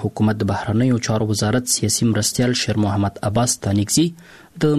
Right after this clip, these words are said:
میزان میاشتې په پنځمه د سیلانیانو د ورځې په مناسبت جوړ شوې غونډې ته د خپلې وینا پر مهال په افغانستان کې له شپږم ټولګي پورته د نجونو د زده کړو موضوع ته په اشارې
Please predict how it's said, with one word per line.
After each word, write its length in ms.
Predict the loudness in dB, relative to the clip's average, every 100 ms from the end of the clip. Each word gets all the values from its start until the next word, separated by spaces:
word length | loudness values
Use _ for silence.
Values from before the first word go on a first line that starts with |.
| 2
میزان 280 | 2 2 2
میاشتې 260 | 2 0 -4
په 120 | -4 2
پنځمه 340 | 2 2 2 2
د 120 | 0
سیلانیانو 640 | 0 0 2 2 4 2 2
د 100 | 0
ورځې 300 | 0 0 0
په 140 | 0
مناسبت 440 | 0 0 0 0 -2
جوړ 140 | -2 0 2
شوې 180 | 0 2
غونډې 200 | 2 2
ته 80 | 0 -2 -10 -20 -20 -2 -2
د 100 | -2
خپلې 220 | 0 2 2
وینا 260 | 2 2 0
پر 100 | 0 0
مهال 300 | 0 0 0 0
په 140 | -2
افغانستان 520 | 2 2 2 0 -2
کې 60 | 0 -2
له 100 | 0
شپږم 280 | 0 0 0
ټولګي 260 | 0 2 0 0
پورته 200 | 0 2
د 200 | 2 2
نجونو 300 | 4 2 2
د 120 | 0
زده 160 | 0 -2
کړو 200 | 0 0
موضوع 240 | 2 0
ته 100 | 0
په 100 | -2
اشارې 280 | 0 2 2